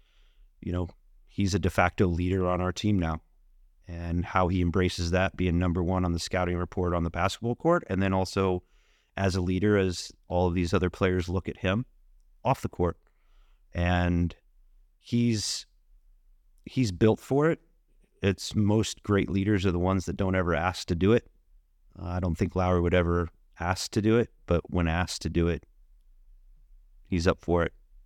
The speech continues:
And there's some experience with that, uh, that comes from just being in the role. And he got a taste of that last year. He's gonna,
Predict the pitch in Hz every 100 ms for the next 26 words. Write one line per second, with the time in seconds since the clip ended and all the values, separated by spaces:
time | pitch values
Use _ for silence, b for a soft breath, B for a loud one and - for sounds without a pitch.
0 | _ 95 98 101 95 _ _ _ _ -
1 | 113 - 131 - 131 117 - 92 90 85
2 | - _ - - - 98 92 87 82 -
3 | 98 90 95 90 104 104 - _ _ -
4 | 101 101 104 95 95 113 - _ _ _
5 | _ - _ _ _ - 87 87 85 92
6 | 95 90 - 92 - 92 98 92 92 -
7 | 92 101 92 92 85